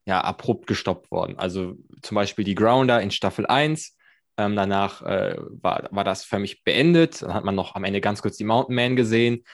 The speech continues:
und dann zweite Staffel waren die Mountain Man das Problem. In der dritten Staffel war Ellie das Problem, die ja auch am Ende der dritten Staffel, ähm, ja, komplett beendet worden ist. Aber man hat da schon dieses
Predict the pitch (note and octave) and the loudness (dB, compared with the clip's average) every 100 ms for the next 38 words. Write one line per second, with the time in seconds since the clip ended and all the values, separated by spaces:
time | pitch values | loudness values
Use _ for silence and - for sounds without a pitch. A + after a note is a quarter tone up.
0 | - - - G2+ F#2+ - A#2+ A#2 - G#2+ | -20 -12 -4 -2 -2 0 -2 -2 -4 -2
1 | G#2+ F#2+ F#2 G#2 C3+ C#3 C3+ B2+ A#2+ A#2 | 0 -2 -2 0 0 2 0 0 0 -2
2 | - A2+ A2 A2+ A2+ A#2 A#2 - _ - | -4 -2 2 4 2 -2 -6 -20 _ -6
3 | G#2 F#2+ F#2 - G3+ - G#2 G2 F#2 - | -2 0 0 -4 -2 -4 -4 -4 -4 -2
4 | C3 D3+ C3 B2+ - A#2 A#2 A#2 G#2 G#2 | -2 0 -2 -2 -6 -4 0 0 2 2
5 | A2 A2+ G#2+ A2 G#2 G2 A2 A2 G2+ G2+ | 2 2 0 0 2 0 -2 -4 -4 -4
6 | F#2+ F#2+ F2+ F2+ F2+ F2 F2+ F2 - - | -2 -2 -2 -2 -6 -8 -6 -8 -8 -8
7 | G2+ G2+ A#2 D3 D3 C#3 C3+ C3+ B2 B2+ | -6 -2 -2 -2 0 0 0 -2 0 0
8 | B2 C3 C3+ A2+ C3 A#2 A#2 A#2 - | 0 -2 -2 0 -2 -2 0 0 -2